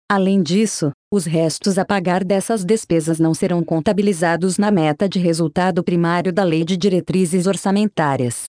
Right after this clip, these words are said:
O relator da proposta, senador Randolph Rodrigues, P T A P, destacou que a paralisação de obras estratégicas por falta de recursos pode gerar prejuízos muito maiores que o valor contingenciado.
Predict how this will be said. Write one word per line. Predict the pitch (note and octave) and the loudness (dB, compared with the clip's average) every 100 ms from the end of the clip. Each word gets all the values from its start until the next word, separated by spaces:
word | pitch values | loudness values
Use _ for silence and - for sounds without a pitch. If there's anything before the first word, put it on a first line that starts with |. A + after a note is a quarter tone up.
| _ _ | _ _
O | G3+ | 0
relator | F3 E3 D#3+ F3+ F3 | 2 0 0 0 0
da | F#3 | 0
proposta, | - G#3+ - C3 A#2+ - C#3 - - | -2 -2 0 0 -2 -4 -6 -6 -10
senador | - F3 D#3 D3 E3+ | -2 0 0 2 0
Randolph | E3+ D#3+ E3 D#3+ G3 | 2 2 2 0 0
Rodrigues, | G#3 F#3 F#3+ E3+ F#3+ G#3 - _ - | 0 0 0 0 0 -2 -6 _ -2
P | G3+ | 0
T | F#3 | 2
A | E3+ | 0
P, | - F#3+ G#3 - - | 0 0 0 -2 -6
destacou | F#3 F#3+ - D#3+ - F#3 | -2 -2 -2 -4 -2 -2
que | - | 0
a | E3 | 0
paralisação | F3 F3 E3+ E3 D3+ - G3+ | 0 0 0 0 -4 -2 0
de | F#3 | 2
obras | F#3 E3 E3 F#3+ | 2 2 0 -2
estratégicas | F3+ - G3+ - F3+ D#3 C3 B2+ F#3 | -2 -2 -4 -2 0 0 -2 -2 -2
por | - D#3 | -2 -4
falta | - F#3 E3+ F#3 | -2 -2 0 -2
de | E3+ | -2
recursos | E3+ G3 F#3 E3+ - E3 | -2 0 0 -2 -4 -4
pode | F3+ E3 | -2 0
gerar | E3+ F#3+ F#3 F#3 | 0 0 0 0
prejuízos | F3+ G3+ F#3 F3+ E3 F3 | 0 0 0 0 0 0
muito | F#3 G3 B3+ | 0 2 2
maiores | A3 F#3+ G3 A3+ A3+ | 2 2 2 0 -2
que | - | -2
o | E3+ | 0
valor | E3 D#3 F#3+ | 2 2 0
contingenciado. | - G3+ G#3 A3 G#3 E3+ G#3 - F3+ C3+ A#2+ B2 | 0 0 2 2 2 2 0 0 -2 0 -2 -4